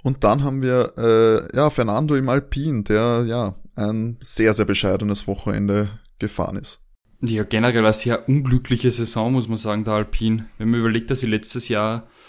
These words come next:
Speaker 2: unter Renault noch aufs Podium gefahren sind, ist es jetzt wirklich, ähm, traurig.
Speaker 1: Ja, Ocon holt wenigstens doch noch, äh, ab und zu die Punkte,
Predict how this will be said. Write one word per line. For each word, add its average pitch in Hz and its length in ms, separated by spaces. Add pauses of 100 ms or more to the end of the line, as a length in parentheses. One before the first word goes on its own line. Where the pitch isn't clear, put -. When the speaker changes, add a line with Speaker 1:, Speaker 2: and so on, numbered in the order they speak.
(380)
Speaker 2:
unter 131 320
Renault 123 640
noch 127 280
aufs 120 200
Podium 131 400
gefahren 131 420
sind, 135 260
ist 131 80
es 131 120
jetzt 135 180
wirklich, 135 400
ähm, 127 440 (640)
traurig. 120 800 (220)
Speaker 1:
Ja, 123 140
Ocon 131 380
holt 135 280
wenigstens 135 580
doch 139 280
noch, 127 280 (120)
äh, 117 300
ab - 220
und 131 120
zu 131 140
die 123 100
Punkte, 147 680